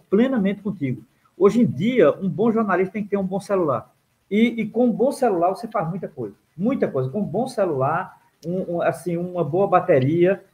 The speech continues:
você faz boas coisas, né, em termos de prática jornalística e, ao mesmo tempo, casado com formas documentais. Então, assim, e que recupera, digamos assim, é, uma origem que é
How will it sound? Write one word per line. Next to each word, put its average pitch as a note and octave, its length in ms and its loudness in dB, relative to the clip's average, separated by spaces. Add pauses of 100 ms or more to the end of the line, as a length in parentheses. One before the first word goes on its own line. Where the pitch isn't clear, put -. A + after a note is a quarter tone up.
(140)
você D3 240 0
faz F3+ 480 -2 (320)
boas G#3 540 6 (140)
coisas, C3+ 600 -2
né, C3+ 300 -2
em D#3+ 120 0
termos D#3+ 600 -2
de D#3 320 -6 (380)
prática F#3+ 540 2
jornalística D3+ 920 -4 (220)
e, A3+ 160 8
ao G#3 80 4
mesmo G#3 360 2
tempo, G3 280 -6
casado F3 680 -2
com E3 180 -6
formas F#3 380 -2
documentais. F3+ 760 -4
Então, C3 240 -4
assim, D#3 280 -6 (220)
e G3 80 -2
que G#3 140 4
recupera, G3 880 2 (180)
digamos E3+ 440 -2
assim, D3+ 500 -4 (220)
é, F3 260 8
uma G3 180 0
origem A3 640 0
que C#4 200 -4
é C4+ 100 4